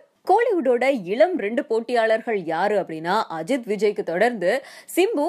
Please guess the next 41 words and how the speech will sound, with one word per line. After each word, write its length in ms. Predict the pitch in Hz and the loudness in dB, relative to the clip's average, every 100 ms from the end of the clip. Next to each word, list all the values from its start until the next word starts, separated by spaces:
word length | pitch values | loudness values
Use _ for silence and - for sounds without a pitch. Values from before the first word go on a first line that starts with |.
| - | 2
and 120 | 220 254 | 0 0
தனுஷ் 280 | 185 208 202 - 170 | 0 -2 -4 -6 -10
அப்படின்னு 320 | 170 175 403 | -6 -4 -2
சொல்லிட்டு 300 | 339 285 370 359 | -2 -2 -2 -2
இருந்தாங்க. 300 | 302 262 262 349 | -2 0 0 0
But 140 | 254 185 | 0 -2
ரெண்டு 160 | 170 233 392 | -4 -4 -2
பேரும் 240 | 330 339 | -2 0
பயங்கரமான 600 | 196 208 277 277 285 349 247 | -2 0 -2 -2 -4 -4 -4
நட்பை 220 | 226 294 277 | -2 -2 0
காமிச்சுக்கிட்டே 480 | 208 247 247 226 233 | -2 -2 -8 0 0
இருக்காங்க. 340 | 214 208 208 220 - - 233 | 0 -2 -2 0 -2 0 0
அந்த 160 | 220 190 | 2 0
நட்பு 280 | 180 196 330 339 | -4 -2 -4 -2
திரும்பவும் 400 | 330 320 311 330 | -2 0 0 0
ஒரு 100 | 311 311 | -2 0
போட்டியில 340 | 285 302 302 277 | -2 0 0 0
வந்து 120 | 294 285 | 0 -4
முடியும் 260 | 285 302 294 | -4 -4 0
போல 180 | 277 | 0
இருக்கு. 200 | 269 294 269 - 151 247 | 0 -2 -4 -4 -2 -2
ஏன் 120 | 554 311 | 0 -2
இப்படி 200 | 196 202 | -4 -4
சொல்றேன்னா 480 | 202 185 180 160 175 214 - | -2 0 -2 -2 -2 -2 -2
நம்ம 160 | 254 262 - | -2 -2 -4
சிம்பு 300 | 359 427 320 - | -4 0 -2 0
and 100 | 247 220 | -4 0
தனுஷ் 280 | 190 202 175 - 180 | 0 0 -4 -6 0
ரெண்டு 200 | 208 262 294 | 2 2 0
பேரோட 260 | 269 254 254 | 2 2 0
திரைப்படங்களும் 560 | 254 277 262 254 302 277 | -2 0 -2 0 -2 0
ஒரே 140 | 226 247 | 0 0
நாள்ல 220 | 294 277 277 | -2 0 0
ரிலீஸ் 220 | 269 269 294 | 0 -6 -4
பண்றதுக்கு 380 | 262 254 254 320 | -2 -2 -2 -2
பிளான் 220 | 294 294 302 | -2 -2 -2
பண்ணிட்டு 240 | 285 277 | -4 -4
இருக்காங்க. 300 | 294 285 277 311 - - | -2 0 2 -2 -6 0
சிம்பு 240 | 330 494 403 | 0 2 0
நடிச்சிட்டு 320 | 311 370 320 | -2 -4 -4
இருக்க 180 | 277 | 2